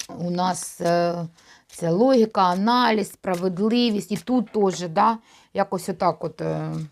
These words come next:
ну, відрізаю все, не, ну, якось у-, урізаю свої розходи, да, можливо, таке. Бо тут щось з роботою пов'язано, і ви якось влю-, включите режим економії, бо тут прояснення,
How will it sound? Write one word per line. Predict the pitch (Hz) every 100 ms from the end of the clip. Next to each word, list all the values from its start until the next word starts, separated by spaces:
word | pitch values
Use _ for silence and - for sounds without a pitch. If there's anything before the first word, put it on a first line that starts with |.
| _ _ _ - _ _ _ - _ _ _ _
ну, | 180 185 180 175 165
відрізаю | 202 196 220 196 233 202
все, | 180 202
не, | 202 196
ну, | 208 202 165 - - - -
якось | 185 190 185 -
у-, | 170 165 233 233 240
урізаю | 254 277 185 254 254 247
свої | 208 - 196 208
розходи, | 190 185 - 170 151
да, | 147 185
можливо, | 208 170 156 160 143
таке. | 139 - - 147 - - -
Бо | 185
тут | 185 233 233
щось | 220 202
з | 196
роботою | 208 208 208 208
пов'язано, | 165 170 147 147 143 156
і | 170
ви | 214
якось | 247 220 196 - - - -
влю-, | 180 185 185 190
включите | 190 220 254 - 202 - 185 185 170 - - -
режим | 175 180 180 185 208 214
економії, | 196 202 196 175 151 143 147
бо | 151
тут | - 170 - _ _
прояснення, | - 175 214 269 - 180 175